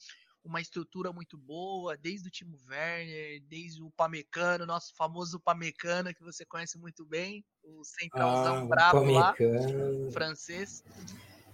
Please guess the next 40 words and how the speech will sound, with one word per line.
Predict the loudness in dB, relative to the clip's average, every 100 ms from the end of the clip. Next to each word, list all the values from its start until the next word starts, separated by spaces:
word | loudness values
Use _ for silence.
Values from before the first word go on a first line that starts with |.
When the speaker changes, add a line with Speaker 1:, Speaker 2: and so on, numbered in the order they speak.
| -20
Speaker 1:
O | -18
Forsberg | -10 -6 -4 -2 -4 -4 -8
também, | -8 -8 -8
o | -10
sueco, | -4 2 2 0 -12
é |
uma | -14 -14
equipe | -16 -18 -16
boa | -12 -10 -10
em | -12
si, | -14 -16
no | -16
geral, | -14 -12 -14
não | -16 -20 -20 _ -20
tem | -20
condição. | _ -18 -16 -16 -20 _ _ _ _ _ _ _ _ -14
E | -8 -8 -8 -12
o | -10 -10
Lyon | -6 -6 -4 -6
foi | -6 -14 -12
meio | -12 -10
que | -6
na |
bacia | -4 -2 -2
das | -4 -4
almas | -4 -6 -10 -14
também, | -16 -18 -16
o | -14
Lyon | -14 -14
que | -16
não | -16 -10
anda | -10
bem | -8 -12
no | -12
campeonato | -18 -18 -18 -18 -20
francês, | -18 -16 -16 -14 -16
que | -10
eu | -10
acompanho | -10 -20 -16 -14 -14 -18
também. | -20 -18 -18